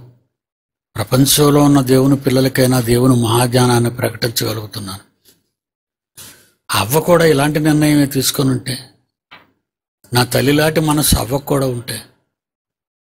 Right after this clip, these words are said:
కనుక శిక్షించే వాళ్ళని మనం ఏమనుకుంటామంటే చెడ్డవాళ్ళు అనుకుంటాం. నేను ఎవరినైనా మిమ్మల్ని మందలించినా, మిమ్మల్ని ఏమన్నా, మీరు బాధపడతారు, కానీ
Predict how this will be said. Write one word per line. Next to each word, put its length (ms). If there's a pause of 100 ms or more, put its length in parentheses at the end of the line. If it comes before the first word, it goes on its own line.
(500)
కనుక 380
శిక్షించే 640
వాళ్ళని 280
మనం 260
ఏమనుకుంటామంటే 840 (100)
చెడ్డవాళ్ళు 400
అనుకుంటాం. 460 (1500)
నేను 160
ఎవరినైనా 400
మిమ్మల్ని 340
మందలించినా, 720 (640)
మిమ్మల్ని 580
ఏమన్నా, 720 (380)
మీరు 340
బాధపడతారు, 920
కానీ 480